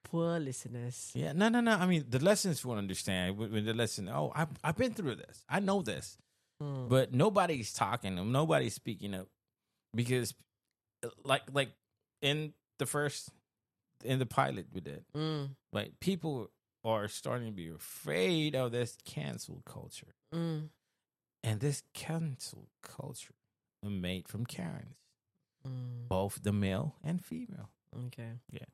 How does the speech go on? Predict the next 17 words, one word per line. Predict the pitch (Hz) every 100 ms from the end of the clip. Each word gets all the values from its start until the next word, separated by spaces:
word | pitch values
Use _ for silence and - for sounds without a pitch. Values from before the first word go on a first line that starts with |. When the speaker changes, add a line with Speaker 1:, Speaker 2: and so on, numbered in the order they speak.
| _ _
Speaker 1:
'Cause | 151 151
they |
think | 143 151 135
they | 123
know | 127 117 113 123 - _ _
everything, | 123 117 131 120 113
uh, | 107 107
Speaker 2:
Yeah, | 131 107 90 85
they | 101 135
think | 139 120
they |
know | 110
Speaker 1:
they're | 113
Speaker 2:
better, | 117 104 120
Speaker 1:
right. | 120 120 113
Speaker 2:
right? | 107 - -
Speaker 1:
Mm. | 135 131 127 117 110